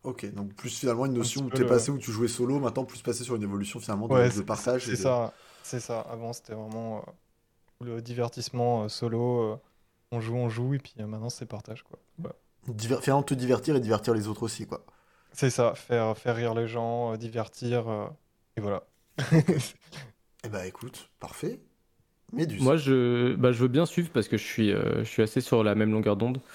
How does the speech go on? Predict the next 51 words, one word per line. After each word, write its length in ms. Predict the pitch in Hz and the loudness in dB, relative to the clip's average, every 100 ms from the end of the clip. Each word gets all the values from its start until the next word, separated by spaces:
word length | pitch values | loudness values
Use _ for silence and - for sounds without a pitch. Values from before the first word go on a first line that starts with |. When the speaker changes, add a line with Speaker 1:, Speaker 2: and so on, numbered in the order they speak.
| - _ | -20 _
Speaker 3:
Bah, 160 | 110 113 | 4 6
comme 140 | 127 | 6
je 60 | 127 | 4
disais 140 | 135 | 4
tout 120 | 135 123 | 4 6
à 20 | |
l'heure, 240 | 135 120 | 6 6
moi, 140 | 110 120 | 4 2
c'est, 220 | - 104 | 4 4
euh, 580 | 101 98 98 98 98 101 - - - | 4 4 2 2 0 -2 -6 -12 -2
quand 100 | 117 | 0
j'ai 120 | 104 | 2
découvert 320 | 113 117 120 | 2 4 6
World 160 | 117 117 | 6 4
of 100 | 113 | 2
Warcraft, 400 | - 120 - - | 2 2 2 -2
euh, 120 | 98 | -2
ça, 680 | - 104 92 98 - - - - - | 2 2 2 0 -2 -4 -6 -8 -8
ça 180 | - 117 | 0 2
m'a 120 | 101 | 2
changé 240 | 101 117 117 | 2 2 2
ma, 220 | 104 104 | 2 2
ma 200 | 98 104 | 2 2
vie. 220 | 107 151 - - - _ _ - | 2 0 -4 -18 -20 _ _ 4
Et 160 | 113 | 4
je 100 | 107 | 4
pense 300 | 120 151 - | 4 2 2
que 80 | 123 | -2
c'est 160 | - 104 | 2 2
beaucoup 260 | 127 151 | 2 4
grâce 160 | 127 120 | 4 4
à 80 | 117 | 2
ça, 140 | 123 | 2
en 60 | 101 | 2
fait. 140 | 104 | -2
Je 80 | - | 0
pense 160 | 143 | -2
que, 120 | - 120 | 2 2
en 80 | |
fait, 180 | 120 165 | 4 4
moi, 140 | 135 127 | 4 2
je, 160 | 113 | -2
quand 160 | 107 117 | -2 -2
je 80 | - | 4
suis 100 | 120 | 4
allé 100 | 127 | 4
chez 140 | 127 | 4
mon 120 | 113 | 4
pote 220 | 117 139 107 | 4 2 0
et 60 | |
que, 400 | 101 98 95 95 | 0 2 2 2